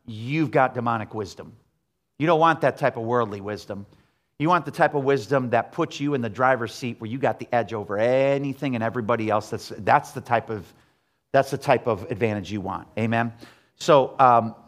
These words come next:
do that, but then the word says incline. Now, incline's very interesting to me because it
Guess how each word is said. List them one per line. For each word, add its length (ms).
do 200
that, 400
but 160
then 220
the 140
word 180
says 260
incline. 580
Now, 180
incline's 600
very 300
interesting 600
to 120
me 140
because 360
it 80